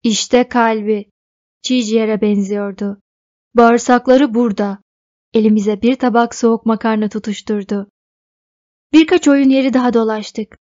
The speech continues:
Bayan Taylor'ın yaptığı kurabiyelerden aldık.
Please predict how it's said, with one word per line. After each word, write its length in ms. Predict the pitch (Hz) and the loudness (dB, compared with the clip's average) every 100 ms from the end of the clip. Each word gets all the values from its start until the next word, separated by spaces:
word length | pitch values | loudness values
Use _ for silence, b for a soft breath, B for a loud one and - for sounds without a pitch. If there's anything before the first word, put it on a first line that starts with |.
| _ _ _ _ - | _ _ _ _ -2
Bayan 340 | 247 269 285 285 | 2 4 2 2
Taylor'ın 420 | 302 285 262 254 | 2 2 2 2
yaptığı 420 | 247 247 - 262 | 2 0 0 -2
kurabiyelerden 840 | 254 233 226 233 233 226 220 226 | 0 0 2 0 0 -2 -4 -2
aldık. 460 | 214 208 196 202 | -2 -4 -8 -12